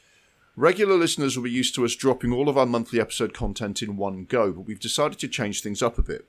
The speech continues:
We still aim to provide you with the podcast equivalent of the monthly film magazines you used to buy in the newsagent, packed with a range of features from the world of film.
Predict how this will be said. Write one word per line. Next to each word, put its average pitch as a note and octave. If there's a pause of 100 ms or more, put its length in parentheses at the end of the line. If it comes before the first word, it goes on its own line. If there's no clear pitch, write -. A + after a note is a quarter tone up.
We A#2
still F3
aim E3+
to D3+
provide B2+
you A#2+
with G#2+
the G#2
podcast B2
equivalent A2+
of -
the G#2+
monthly A2
film A2+
magazines G2+
you G2
used G2+
to F#2
buy G#2+
in G2+
the F#2+
newsagent, F#2
packed -
with A#2+
a A#2
range A2
of A2
features F#2+
from G#2
the F#2
world F2
of F2+
film. G#2+